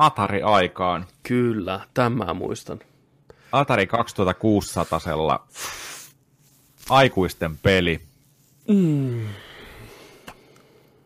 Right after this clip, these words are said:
Speaker 1: Hirveät varoitukset kannessa jo, missä oli tällainen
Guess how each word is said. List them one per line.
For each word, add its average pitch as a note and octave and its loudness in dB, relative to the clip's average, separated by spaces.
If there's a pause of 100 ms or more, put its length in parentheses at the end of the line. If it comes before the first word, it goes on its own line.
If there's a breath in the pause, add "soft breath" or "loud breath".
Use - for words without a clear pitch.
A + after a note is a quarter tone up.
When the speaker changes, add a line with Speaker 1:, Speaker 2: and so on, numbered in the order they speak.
(160)
Speaker 1:
Hirveät B2 2
varoitukset G#2+ 4
kannessa E2+ 2
jo, D#2+ 0 (1120 soft breath)
missä F2 -6
oli E2+ -2
tällainen E2+ 0